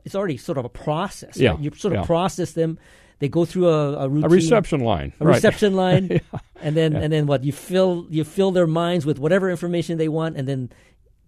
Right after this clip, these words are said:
Speaker 1: they kinda
Speaker 2: Yep.
Speaker 1: proceed.
Speaker 2: And it's a, it's really a fascinating conversation. They have all kinds of interesting ideas. And, uh, one guy last year wanted to use his drone to go up the, to, to inspect the mast on his, on his sailing vessel to avoid having to climb the, uh,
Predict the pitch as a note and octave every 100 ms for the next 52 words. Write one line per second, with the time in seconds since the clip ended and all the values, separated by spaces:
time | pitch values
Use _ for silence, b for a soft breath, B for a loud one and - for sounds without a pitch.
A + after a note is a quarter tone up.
0 | _ C3 D3 C3 B2+ B2 - D3 - D#3
1 | B2+ A#2+ A#2 F3 G#3 F3 - D3 F3+ D#3
2 | A2+ D3 - A#2 G#2 A#2 G2 - A2+ -
3 | B2+ C3+ C3 E3+ - - C#3 - - C3+
4 | A#2 A#2+ G#2+ G2 G2+ F#2 E2 - - F#2+
5 | F#2 F#2+ B2 F3 D#3+ C#3+ D3 - G2 G#2+
6 | B B B B - C3+ D3 B2+ B2 C#3
7 | C#3 - C3+ A2+ C3+ C3 A#2 C3 B2 C#3
8 | - B2+ _ - A#2 - A#2 - - F#2
9 | - D3+ _ _ _ G#2 G2 A#2+ C#3+ A#2
10 | - A2+ G#2 G#2+ F#2 - - A2 G2 F#2
11 | - A#3 A2+ D#2+ - A2+ A2+ b b b
12 | - B2 B2+ C3 B2+ B2+ A2+ F#2+ - A#2
13 | B2+ A#2 G#2 G2+ G2+ G2